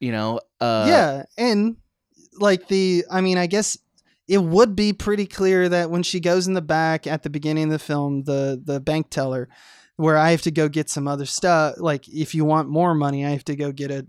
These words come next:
Speaker 2: like, I have to go to the back." She's installing as well that paint bomb.
Speaker 1: Right.
Speaker 2: She, were he a better, you know, robber,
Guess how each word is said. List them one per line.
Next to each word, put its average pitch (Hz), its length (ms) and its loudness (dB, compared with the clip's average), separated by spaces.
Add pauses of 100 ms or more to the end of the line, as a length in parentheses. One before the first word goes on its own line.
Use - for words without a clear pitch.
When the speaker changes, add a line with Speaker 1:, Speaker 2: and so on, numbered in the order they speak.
Speaker 2:
like, 139 380 -8 (960)
I 151 80 2
have 151 140 2
to 151 80 0
go 143 240 2
to 147 120 -8
the 135 80 -4
back." 147 460 -4 (340)
She's 190 380 2
installing 147 840 0
as 160 260 0
well 165 520 2
that 151 320 -2
paint 185 320 -6
bomb. 135 420 -8 (100)
Speaker 1:
Right. 147 200 0 (360)
Speaker 2:
She, 240 680 -6
were 196 260 -2
he 226 160 -2
a 220 80 2
better, 202 680 0
you 190 140 -2
know, 185 80 2
robber, 175 580 2